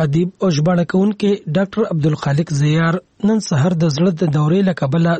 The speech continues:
د دې دنیا سترګې پټې کړې. نوموړی په کال نولس سوه شپږ پنځوستم کې د درګۍ په سید دره جوړ کلي کې د سعد ملک خان کره زیږېدلی و او د رسمي تعلیم وروسته یې له کابله د ډاکټرۍ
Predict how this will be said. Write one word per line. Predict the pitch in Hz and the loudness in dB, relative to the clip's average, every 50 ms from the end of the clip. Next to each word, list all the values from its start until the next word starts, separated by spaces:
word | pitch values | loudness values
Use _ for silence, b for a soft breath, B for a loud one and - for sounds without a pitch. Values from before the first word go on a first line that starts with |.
| 165 165 | -2 -2
د | 170 151 | -2 0
دې | 196 214 165 160 | 0 0 2 2
دنیا | 165 160 170 180 190 - | 2 2 2 2 0 0
سترګې | - - 170 175 156 - - - | -2 -2 -4 -2 -4 -6 -6 -6
پټې | - 117 - 139 - - | -6 -6 -6 -6 -6 -6
کړې. | 120 117 117 117 113 110 110 117 135 - - 190 | -4 -2 -2 -2 -2 -2 -4 -6 -6 -4 -2 0
نوموړی | 196 208 226 233 254 254 254 247 - | 2 2 2 2 2 0 -2 -2 -4
په | 202 - - | -6 -4 -2
کال | 185 185 180 180 | 0 2 2 2
نولس | 196 214 202 208 202 180 - - | 2 2 2 0 0 0 -2 -2
سوه | 185 170 160 175 170 175 156 - | -2 0 0 2 0 0 -2 -6
شپږ | - - 240 233 240 - 220 | -6 -4 -4 -6 -4 -2 0
پنځوستم | 196 175 147 147 139 - - - 185 185 - | 0 2 0 0 -4 -4 -2 -2 -2 -2 -2
کې | - 190 160 | -2 -2 -2
د | 156 135 143 | 0 0 0
درګۍ | 143 139 139 196 214 196 - | -2 0 0 -2 -2 0 -2
په | 175 - - | -2 -2 -2
سید | 165 147 139 139 131 | -2 -4 -2 -2 -2
دره | 151 156 180 190 190 185 - - 175 | 0 2 2 2 0 0 -2 -2 0
جوړ | 185 170 165 156 151 - | 0 2 0 0 -2 0
کلي | 202 202 202 196 - - | 0 0 0 0 0 0
کې | 202 202 196 202 | -2 -2 -2 -2
د | 180 139 | -4 -2
سعد | - 190 180 175 175 | -2 0 0 2 2
ملک | 180 202 233 240 240 - - | 2 0 0 -2 -2 -4 -2
خان | 220 226 220 - | -2 0 0 0
کره | - 185 180 180 180 - - 151 | 0 0 0 0 0 -2 -2 -2
زیږېدلی | 160 185 185 190 226 190 151 139 127 123 123 120 120 | -2 -2 0 0 -2 0 0 0 0 0 0 0 0
و | 127 127 135 170 - - 156 | 0 0 -2 -2 -4 -4 -4
او | 156 147 | -2 0
د | 143 151 151 | 0 0 -2
رسمي | - - 190 202 208 - 185 | -2 0 0 -2 0 0 -2
تعلیم | 160 156 151 156 151 | 0 0 2 2 2
وروسته | 151 175 165 - - 190 175 | 0 0 -2 -4 -4 -2 -2
یې | 170 170 170 | 0 0 -2
له | 160 - 160 | -2 -2 -2
کابله | 156 151 170 214 214 220 170 165 | -2 0 0 0 0 0 0 0
د | 170 160 147 147 | -2 -2 0 -2
ډاکټرۍ | 156 156 135 - 175 196 | -2 -2 -2 0 0 0